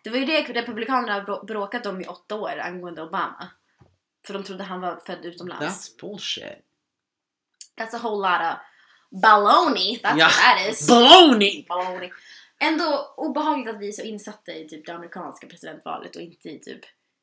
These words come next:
Speaker 1: Venezuelas
Speaker 2: Du,
Speaker 1: presidentval.
Speaker 2: vet inte du någonting om vad jag är?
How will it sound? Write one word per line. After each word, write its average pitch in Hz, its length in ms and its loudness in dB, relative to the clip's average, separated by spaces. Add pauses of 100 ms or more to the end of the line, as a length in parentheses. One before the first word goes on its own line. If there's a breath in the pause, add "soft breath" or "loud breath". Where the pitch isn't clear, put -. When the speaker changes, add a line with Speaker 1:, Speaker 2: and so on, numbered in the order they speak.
(160)
Speaker 1:
Venezuelas 185 840 -14
Speaker 2:
Du, 175 100 -20
Speaker 1:
presidentval. 190 520 4
Speaker 2:
vet 220 200 6
inte 285 160 4
du 220 80 0
någonting 175 280 -6
om 151 220 -6
vad 135 100 -6
jag 170 200 -4
är? - 200 -8